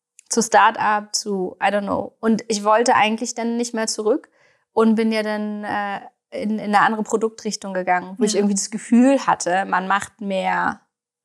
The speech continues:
Speaker 1: man macht ein Produkt, was jemand wirklich braucht, so.
Speaker 2: Mhm.
Speaker 1: Ähm, und hab mich voll distanziert und bin, und das war für mich die größte Herausforderung,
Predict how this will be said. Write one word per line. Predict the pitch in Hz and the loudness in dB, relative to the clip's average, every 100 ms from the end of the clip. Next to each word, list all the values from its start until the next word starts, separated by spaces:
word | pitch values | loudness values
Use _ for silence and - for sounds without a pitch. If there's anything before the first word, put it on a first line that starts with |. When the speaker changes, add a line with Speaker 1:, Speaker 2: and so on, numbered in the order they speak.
| _ _ _ _ _ _ | _ _ _ _ _ _
Speaker 1:
man | 208 202 | 0 2
macht | 202 - | 2 0
ein | 214 | -4
Produkt, | - 202 202 - | -4 -4 -6 -4
was | 196 | -4
jemand | 208 190 185 | -2 -4 -4
wirklich | 196 - | -8 -12
braucht, | - - - 185 - 240 | -6 2 2 2 -4 -2
so. | 202 | 0
Speaker 2:
Mhm. | 180 180 _ _ _ _ _ _ _ _ - | 0 -6 _ _ _ _ _ _ _ _ 2
Speaker 1:
Ähm, | 196 190 190 | 4 4 2
und | 190 | 2
hab | 220 | 2
mich | 226 - | 2 0
voll | 233 | 0
distanziert | 220 220 208 294 269 | 0 0 0 2 2
und | 226 | 0
bin, | 214 208 - | 0 -4 -4
und | 220 214 | -2 2
das | 233 - | 2 4
war | 247 | 0
für | 262 | 2
mich | 247 | 2
die | 240 | 2
größte | 220 247 247 | 0 0 2
Herausforderung, | 214 226 233 240 233 226 220 | 4 4 4 0 0 -2 -6